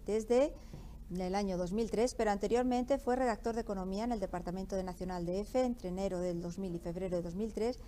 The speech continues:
y subdelegado para Sudeste Asiático y Pacífico de efe del noventa y siete al noventa y nueve. En los años noventa también estuvo, eh, en televisión, fue corresponsal de Antena tres en México y Centroamérica,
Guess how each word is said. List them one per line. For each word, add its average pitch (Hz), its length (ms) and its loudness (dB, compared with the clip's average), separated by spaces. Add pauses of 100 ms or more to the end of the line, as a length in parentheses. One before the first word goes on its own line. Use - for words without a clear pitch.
(240)
y 294 100 2
subdelegado 226 720 4
para 247 300 2
Sudeste 226 360 -2
Asiático 202 680 -2
y 240 100 0
Pacífico 233 680 2 (460)
de 220 180 6
efe 254 340 4 (460)
del 254 260 6
noventa 254 300 4
y 226 40 -2
siete 220 340 4
al 220 160 2
noventa 175 300 -2
y 165 40 -2
nueve. 165 300 -8 (1000)
En 220 240 6
los 220 160 4
años 254 300 2
noventa 233 420 0
también 214 400 0
estuvo, 208 720 4
eh, 196 400 4
en 185 140 0
televisión, 190 580 4
fue 220 160 0
corresponsal 196 840 2
de 180 180 0
Antena 180 380 0
tres 185 300 4
en 180 80 -2
México 185 400 -2
y 175 80 0
Centroamérica, 185 920 0